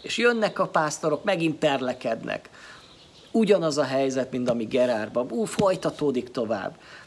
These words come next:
És Izsák megint nem harcol, megy tovább. És újabb kutakatás. Megint csak perlekednek, és megint megy tovább. Mondhatnánk azt, hogy Izsák ilyen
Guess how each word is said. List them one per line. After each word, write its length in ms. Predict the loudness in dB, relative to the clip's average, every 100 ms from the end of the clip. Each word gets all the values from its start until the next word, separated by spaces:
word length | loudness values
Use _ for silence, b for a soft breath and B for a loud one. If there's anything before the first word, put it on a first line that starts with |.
| B
És 280 | -6 -4 -4 -10 -6 -4 0
Izsák 320 | 0 0 0
megint 320 | 0 2 2
nem 180 | 2 0
harcol, 460 | 0 -2 -2 -6 -2
megy 200 | 0 0
tovább. 480 | 2 2 0 -4 -10 -18 B B B B -8
És 120 | -4
újabb 400 | 0 4 4 2
kutakatás. 800 | -4 -2 -2 -2 -4 -4 -6 -4
Megint 340 | -2 2 2 2
csak 240 | -2 2
perlekednek, 800 | 2 4 2 0 -4 -2 -4 -4
és 140 | -4
megint 360 | -2 0 0 0
megy 200 | -2 -4
tovább. 420 | -8 -4 -4 -6 -14 B B B B B -20 -20 -6
Mondhatnánk 640 | 0 0 0 -2 -2 0 0
azt, 160 | -2
hogy 160 | -2 -2
Izsák 380 | 0 0 -2 -2
ilyen 360 | -2 -2 -6